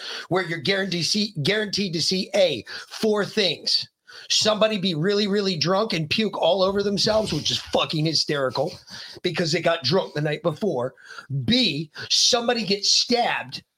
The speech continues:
because we take the scabbards off the top of our bayonets when we're standing in formations like that.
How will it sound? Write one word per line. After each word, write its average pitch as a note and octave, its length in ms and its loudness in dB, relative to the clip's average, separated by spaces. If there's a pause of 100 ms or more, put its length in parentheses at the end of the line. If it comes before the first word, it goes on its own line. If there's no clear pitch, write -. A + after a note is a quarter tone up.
(220)
because G#3 360 -2
we G#3 100 0
take A#3 260 -2
the F#3 80 -2
scabbards G#3 600 2
off D#3 160 0
the E3 60 -8
top F3 280 0
of D3+ 80 0
our D#3 140 2
bayonets G3 500 0
when D#3 120 -2
we're C3+ 80 -2
standing D#3+ 320 0
in C3 60 -4
formations E3 600 0
like C#3+ 180 0
that. D#3 240 0